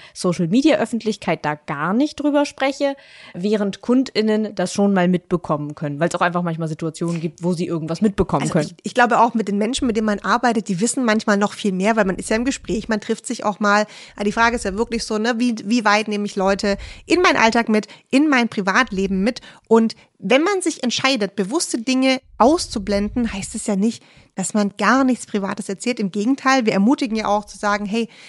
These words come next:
Speaker 2: äh, teil was aus deinem Leben." Leute lieben das ja. Das ist ja wie ein bisschen mit R T L gucken. Wir gucken bei den Leuten wahnsinnig gerne ins Wohnzimmer rein.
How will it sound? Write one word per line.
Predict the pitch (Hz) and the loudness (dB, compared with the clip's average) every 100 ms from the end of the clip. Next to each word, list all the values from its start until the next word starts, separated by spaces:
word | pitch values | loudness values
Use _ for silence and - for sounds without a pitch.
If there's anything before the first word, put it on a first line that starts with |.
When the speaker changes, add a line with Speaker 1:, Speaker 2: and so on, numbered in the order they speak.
| - _ | -20 _
Speaker 2:
äh, | 220 | -4
teil | 214 226 311 | 0 2 4
was | 330 320 | 2 2
aus | 269 269 | 0 0
deinem | 247 220 | 0 0
Leben." | 233 254 240 - | 0 -2 -6 -2
Leute | 202 208 | 0 2
lieben | 208 220 | 0 -2
das | 180 - | -6 -4
ja. | - | -4
Das | 190 | -4
ist | - | -2
ja | 220 | 0
wie | |
ein | 254 | 0
bisschen | 240 - 233 | 0 -2 0
mit | 220 - | 0 2
R | 220 | 2
T | 220 | 2
L | 202 254 | 2 2
gucken. | 262 277 269 | 4 2 4
Wir | 220 | 2
gucken | 214 254 233 | 2 -2 0
bei | 208 | 0
den | 202 | 2
Leuten | 196 196 196 175 | 0 0 -4 -2
wahnsinnig | 190 233 240 233 | 0 2 2 0
gerne | - 214 214 | 0 0 0
ins | 185 | 0
Wohnzimmer | 202 202 190 185 | -2 0 -2 -2
rein. | 190 | -2